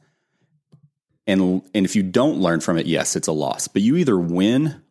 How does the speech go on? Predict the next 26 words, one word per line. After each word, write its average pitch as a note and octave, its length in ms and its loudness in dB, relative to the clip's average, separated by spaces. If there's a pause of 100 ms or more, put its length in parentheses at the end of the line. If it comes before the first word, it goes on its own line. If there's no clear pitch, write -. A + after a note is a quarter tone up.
or F#2+ 160 0
you F2+ 180 2
learn. D2+ 460 -2 (140)
You F#2 100 -8
don't D#2+ 300 -2
lose. C#2 360 -6 (440)
And A#2+ 200 2
so A2+ 540 2 (320)
think B2+ 240 0
about D3+ 220 0
the A2+ 60 0
positive F#2 440 0
side D#2+ 220 0
of D#2 80 -4
that. D#2+ 120 -2
Yeah, C#3 160 2
things C#3+ 260 -2
could C3 100 -4
go A#2+ 80 2
wrong. G2+ 220 0
I A#2 120 0
could C3 160 -4
buy, B2 140 0
I C#3 60 2
could D3 160 0
have, G2 120 -2